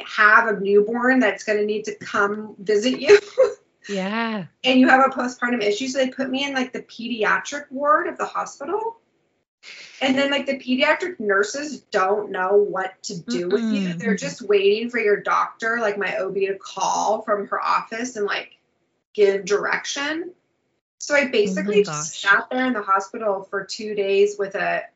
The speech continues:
Speaker 1: antibiotic, like, hardcore I V drip until my fever went down.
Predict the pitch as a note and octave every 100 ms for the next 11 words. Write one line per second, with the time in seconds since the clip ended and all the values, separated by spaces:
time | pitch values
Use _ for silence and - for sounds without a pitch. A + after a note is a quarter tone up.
0 | - G3 G3+ G3 F#3+ F#3 G3 G3 G3 _
1 | F#3+ F#3 - G3 G3 G3 - G3+ F#3 F#3
2 | F#3 F#3+ G3+ - F3 E3 E3+ - _ _
3 | _ _ _ G3+ G#3 G3+ G#3 G3 F#3 F3+
4 | - G#3 B3+ B3+ G3 E3+ E3 - D#3+ D#3+
5 | D3+ F3+ A3+